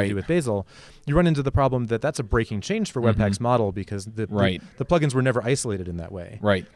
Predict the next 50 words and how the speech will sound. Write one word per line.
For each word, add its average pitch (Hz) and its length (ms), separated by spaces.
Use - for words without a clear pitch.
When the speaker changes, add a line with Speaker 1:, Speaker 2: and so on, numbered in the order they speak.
Speaker 2:
And 123 160
so, 123 500
um, 113 360
one 185 120
of 202 40
the 170 80
fundamental 120 360
differences 113 380
in 104 80
Bazel 123 300
is 101 100
that 104 200
the 117 60
plugins 120 460
really 127 240
have 113 140
a 110 60
very 104 200
strong 113 380
isolation 95 480
model 92 180
from 95 160
each 107 120
Speaker 1:
Mm-hmm. 101 80
Speaker 2:
other. 87 260
And 113 140
so 117 60
you 113 80
have 113 80
a 110 40
better 147 300
guarantee 117 400
that 110 140
you 110 100
can 110 160
compose 113 380
them 107 120
in 104 80
a 101 40
novel 101 300
way 101 260
and 95 80
not 98 160
have 101 80
Speaker 1:
Right. 95 100
Speaker 2:
weird 98 240
feature 104 240
interactions 90 420
between 90 300
them. 92 220